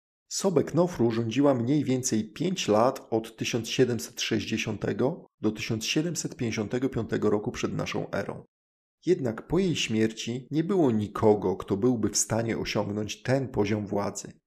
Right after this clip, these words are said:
Jak to się dzieje w takich przypadkach, gdy pojawi się cień słabości na władzy, która rządzi żelazną ręką, natychmiast pojawiają się siły, które tą słabość chcą wykorzystać. To jest czarny sen każdego dyktatora,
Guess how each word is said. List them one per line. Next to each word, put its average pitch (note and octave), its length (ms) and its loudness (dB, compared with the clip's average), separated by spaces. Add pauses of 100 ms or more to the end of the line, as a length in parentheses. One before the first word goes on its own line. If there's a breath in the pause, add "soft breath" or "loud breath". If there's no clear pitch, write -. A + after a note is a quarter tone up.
(1000)
Jak F#3 160 0
to C#3 100 -4
się G#2 220 -2
dzieje D#3+ 240 2
w - 60 -8
takich - 300 -6
przypadkach, - 800 -6
gdy - 160 -6
pojawi B2 360 2
się A2+ 260 -4
cień D#3 300 -2
słabości B2 680 2
na G#2+ 100 -2
władzy, B2 340 2
która G#2 260 -2
rządzi G#2+ 320 -2
żelazną A2 500 2
ręką, G#2 580 -2 (260)
natychmiast B2 800 -2
pojawiają G#2+ 460 -2
się A2 220 -4
siły, A2+ 400 0
które A#2 300 0
tą A2+ 240 -2
słabość G#2+ 540 0
chcą A2 260 -6
wykorzystać. - 800 -8 (840)
To F3+ 140 -8
jest - 360 -8
czarny C3 400 0
sen A2+ 240 -2
każdego G#2 420 0
dyktatora, G2+ 720 -6